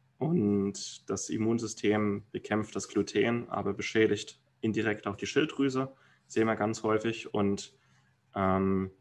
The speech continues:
das bei Hashimoto ganz häufig, bei Morbus Basedorf ganz häufig, bei einer Unterfunktion ohne Autoimmuncharakter kann es vorkommen, muss aber nicht. Was ich pauschal jedem empfehle mit Schilddrüsenproblem, Gluten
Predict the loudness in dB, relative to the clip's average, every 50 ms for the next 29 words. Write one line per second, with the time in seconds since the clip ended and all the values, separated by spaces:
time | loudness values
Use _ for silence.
0 | _ _ _ _ _ _ _ _ _ _ _ _ -20 -20 _ -18 -16 -8 -4 0
1 | 0 0 0 2 0 0 2 2 0 0 0 0 -2 0 0 0 0 0 0 -4
2 | -8 -6 -2 -2 0 0 -2 -4 -4 0 2 2 4 4 2 0 0 -2 -2 -2
3 | -2 0 0 0 2 2 2 2 0 -2 -2 -8 -18 -20 -20 -20 _ _ 0 0
4 | 2 2 0 0 -2 -2 -4 -2 -2 -2 -2 -2 0 2 4 6 6 6 4 2
5 | 0 -2 -6 -12 _ _ _ _ _ _ _ _ 4 4 6 6 4 4 2 2
6 | 2 2 4 4 4 4 4 2 0 -4 -8 -10 -8 -4 -2 -2 -4 -4 -4 -4
7 | -4 -4 -4 -6 -10 _ -4 2 2 4 4 2 0 0 0 0 0 0 0 -2
8 | 0 2 2 2 2 2 2 2 2 2 2 0 -2 -6 -10 -16 _ _ _ _
9 | _ _ _ -2 0 0 0 -2 -2 0 0 0 2 2 2 4 6 4 4 4
10 | 4 0 2 2 2 4 4 2 0 0 0 0 0 2 0 0 0 0 -2 -2
11 | 0 2 2 2 2 0 -4 -4 -4 -4 -4 -2 -2 -2 -2 -2 -2